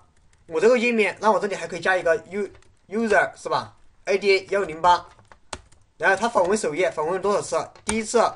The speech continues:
访问一次，访问两次，访问第三次是吧？这样，因为它是基于内存的，所以它可以直接存到这个，呃，这个内存里面去。如果你使用这个 MySQL，它得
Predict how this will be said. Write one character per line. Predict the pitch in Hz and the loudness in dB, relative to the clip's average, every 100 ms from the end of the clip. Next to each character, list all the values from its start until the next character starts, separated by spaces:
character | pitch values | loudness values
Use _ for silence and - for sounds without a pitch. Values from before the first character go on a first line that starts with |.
| - | -4
访 | 151 | -2
问 | 196 175 | -2 -4
一 | 170 | -4
次， | 208 165 | -4 -2
访 | 160 | -2
问 | 180 | -4
两 | 185 147 | -4 -6
次， | 139 180 160 | -4 -4 -2
访 | 156 | -4
问 | 180 | -6
第 | 185 | -6
三 | 196 196 | -6 -6
次 | 208 165 | -4 -4
是 | 135 | -4
吧？ | 151 107 - _ _ _ _ _ _ | -6 -6 -10 _ _ _ _ _ _
这 | 302 | 4
样， | 311 254 | 6 6
因 | 277 294 | 2 0
为 | |
它 | 294 | 2
是 | 311 | 2
基 | 311 294 | 0 -4
于 | 247 | -2
内 | 285 | -2
存 | 226 175 165 | -2 -4 -6
的， | 127 | -4
所 | 190 214 | 0 2
以 | |
它 | 247 | 2
可 | 247 | 0
以 | 202 | -2
直 | 165 | 0
接 | 202 | -4
存 | 226 180 | -4 -4
到 | 202 | -4
这 | 202 | -2
个， | 190 170 - - - _ _ | 0 -2 -2 -12 -20 _ _
呃， | - 147 143 | -2 0 2
这 | 208 | 4
个 | 220 | 4
内 | 240 | 4
存 | 202 170 | 0 -6
里 | |
面 | 139 | -8
去。 | 143 151 - _ _ _ _ _ | -4 -4 -4 _ _ _ _ _
如 | 196 294 | -8 4
果 | 285 | 6
你 | 226 | 6
使 | 214 220 | 4 6
用 | 262 247 | 6 4
这 | |
个 | 240 226 208 - _ - | 4 6 4 0 _ -2
MySQL， | 175 247 285 240 160 | 0 2 0 0 -2
它 | 240 | 0
得 | 233 | 0